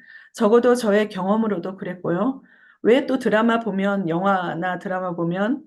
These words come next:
어, 주인공들이 전쟁에 나가거나 환난을 맞아 생이병을 할 때, 또 헤어질 때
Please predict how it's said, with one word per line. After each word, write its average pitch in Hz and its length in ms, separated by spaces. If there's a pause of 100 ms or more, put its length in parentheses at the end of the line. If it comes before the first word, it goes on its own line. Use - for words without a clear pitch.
(420)
어, 175 460
주인공들이 226 1040
전쟁에 196 520
나가거나 180 560
환난을 233 420
맞아 170 300
생이병을 226 640
할 247 240
때, 165 340
또 180 100
헤어질 285 480
때 160 280